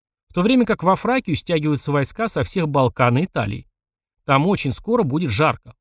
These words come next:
очень жарко. И у нас нет никаких значимых резервов, чтобы поддержать этот плацдарм.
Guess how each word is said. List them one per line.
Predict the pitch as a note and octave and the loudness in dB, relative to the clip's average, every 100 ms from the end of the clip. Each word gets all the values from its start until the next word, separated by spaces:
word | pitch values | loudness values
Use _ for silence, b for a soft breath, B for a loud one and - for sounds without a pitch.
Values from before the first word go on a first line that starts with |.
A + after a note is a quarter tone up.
| - | -4
очень | E3+ A3 - | 0 0 0
жарко. | A2 A#2 G#2 - B2 _ _ - | 0 0 -2 -6 -14 _ _ -6
И | C3+ | 0
у | |
нас | F#3+ A3 | 2 0
нет | A#3+ A#3 G#3 | 0 -2 -2
никаких | F#3 A3+ D#3 | -4 -2 -2
значимых | D#3 F#3+ - E3 - | 0 0 0 -2 0
резервов, | C3 A2+ A3 A3 | -2 0 0 0
чтобы | - B2+ | -2 -2
поддержать | - B2 A#2+ A#2 C#3 C#3 | -2 -2 0 2 2 0
этот | C#3+ - | -6 -2
плацдарм. | C3+ E3 D#3 G#2+ | -2 0 0 0